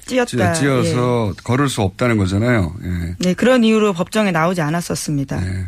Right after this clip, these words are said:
Speaker 1: 수차례.
Speaker 2: 신발만 <laughs> 가난을 신으면 나올 수 있는 거였잖아요. 예. 이건 이, 안 나온 진짜 이유는 이제 이재용 부회장, 예, 재판 관련해서 그 개-,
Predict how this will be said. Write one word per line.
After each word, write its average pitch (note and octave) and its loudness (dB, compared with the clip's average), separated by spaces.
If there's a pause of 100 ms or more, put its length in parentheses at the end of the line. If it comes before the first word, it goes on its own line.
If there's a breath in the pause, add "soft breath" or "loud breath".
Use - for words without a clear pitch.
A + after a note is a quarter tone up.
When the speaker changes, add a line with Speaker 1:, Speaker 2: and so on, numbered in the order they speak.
(120)
Speaker 1:
수차례. G#3+ -2
Speaker 2:
신발만 F#3+ 4
<laughs> B2 -4
가난을 B2 2
신으면 A#2 0
나올 G2+ 2
수 A2 -4
있는 G#2 4
거였잖아요. F#2+ 0 (360 loud breath)
예. F2 -2 (840 loud breath)
이건 C3 2
이, A2 0
안 A#2+ 2
나온 D3 4
진짜 B2+ -2
이유는 B2 2
이제 A2 2
이재용 A#2+ 0 (840 soft breath)
부회장, G#2+ 2 (300)
예, E2+ -2 (960 soft breath)
재판 - -2
관련해서 F#2 2
그 F#2 -2
개-, F#2+ 0